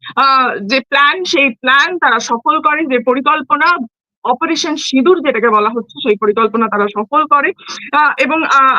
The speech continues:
আপনাদেরকে আরো কয়েকটা তথ্য আমি দিতে চাইবো যেখানে, আহ, ডোনাল্ড ট্রাম্প,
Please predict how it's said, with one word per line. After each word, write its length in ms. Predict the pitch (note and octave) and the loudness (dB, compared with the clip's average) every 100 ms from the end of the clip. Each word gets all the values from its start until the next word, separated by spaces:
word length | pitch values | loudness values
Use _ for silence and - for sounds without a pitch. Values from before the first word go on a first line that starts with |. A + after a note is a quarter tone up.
| C4+ | 0
আপনাদেরকে 340 | D4 F4 F4 E4 | 0 -4 0 2
আরো 200 | C#4+ F4 | 2 0
কয়েকটা 380 | F4+ E4+ E4 F#4+ | 0 0 -2 -16
তথ্য 560 | _ D#4 D#4+ _ - | _ -6 -6 _ 0
আমি 240 | G#4 G4 D4 | 2 2 0
দিতে 260 | C#4+ C#4 | -2 0
চাইবো 400 | C#4+ C4 B3+ C4+ - | 0 -2 0 -2 -2
যেখানে, 460 | A3 C#4 D4 D4 D#4+ - - - | -4 -6 -2 -2 -2 -6 -14 -2
আহ, 300 | D4 C#4+ C#4 A3+ | 2 2 0 0
ডোনাল্ড 360 | C#4 D#4 G4 | 0 2 0
ট্রাম্প, 380 | F#4 - B3+ B3+ | 0 2 0 0